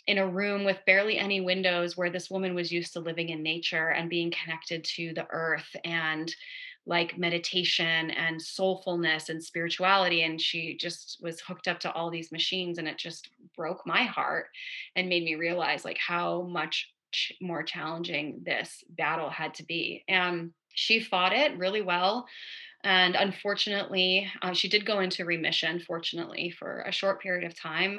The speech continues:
and, um, she relapsed and decided not to continue with treatment. She made the choice to exit this world and to, to become terminal.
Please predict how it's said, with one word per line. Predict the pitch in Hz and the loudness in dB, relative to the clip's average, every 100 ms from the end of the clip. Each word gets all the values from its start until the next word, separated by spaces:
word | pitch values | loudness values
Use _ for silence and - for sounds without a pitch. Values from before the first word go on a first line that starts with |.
| - | -6
and, | 180 185 175 180 185 - - - | -4 -2 -2 -2 -4 -8 -12 -12
um, | 180 175 175 175 | -10 -8 -6 -6
she | 175 190 | -4 -4
relapsed | 190 277 139 - - - - | -2 0 0 0 -4 -8 0
and | 175 170 170 | 2 2 0
decided | 175 175 170 175 175 | -2 0 2 2 0
not | 170 180 - | 0 0 -2
to | - 190 180 | -2 -2 -2
continue | 185 175 175 170 | -2 -2 0 0
with | 165 - | -2 -4
treatment. | 170 170 196 - | -4 0 0 2
She | - 202 180 | 2 2 0
made | 165 165 | 0 -2
the | |
choice | 170 - 151 214 240 - - - - - - - - - | -6 -4 0 0 -2 -10 -16 -14 -14 -14 -16 -16 -14 2
to | - 185 | 6 8
exit | 196 185 185 | 6 2 -2
this | 185 - | -4 -4
world | 175 180 196 208 | 0 4 4 4
and | 180 175 | 0 -2
to, | 190 180 175 180 185 - _ _ _ - | 0 0 2 0 -2 -6 _ _ _ -4
to | 190 170 156 - | -2 -2 -6 -6
become | 190 190 175 | -2 0 0
terminal. | - 208 190 170 - - | -2 -2 -2 -2 -4 -6